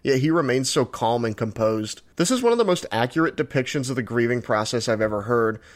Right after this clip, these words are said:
and it breaks my heart a little bit every time I hear it.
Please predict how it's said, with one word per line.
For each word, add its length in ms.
and 80
it 80
breaks 200
my 120
heart 240
a 40
little 200
bit 220
every 260
time 240
I 80
hear 240
it. 160